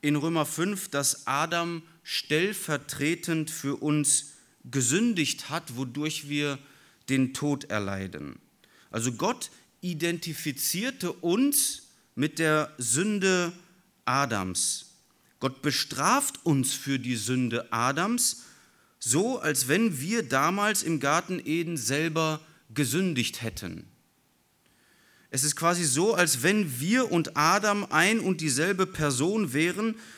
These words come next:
Das erleben wir hautnah, indem wir die Konsequenzen der Sünde Adams an unserem Leib immer noch spüren.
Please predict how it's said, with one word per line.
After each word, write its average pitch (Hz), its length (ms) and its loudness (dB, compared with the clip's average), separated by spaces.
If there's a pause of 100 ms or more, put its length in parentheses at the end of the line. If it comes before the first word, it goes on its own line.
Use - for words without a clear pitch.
(120)
Das 139 160 0
erleben 165 500 2
wir 147 240 0
hautnah, 170 560 2
indem 175 300 2
wir 156 60 -2
die 147 100 -2
Konsequenzen 151 800 2
der 135 100 4
Sünde 175 420 0
Adams 180 540 2 (360)
an 160 200 2
unserem 175 540 0
Leib 139 400 2 (160)
immer 147 280 4
noch 160 200 0
spüren. 165 800 -4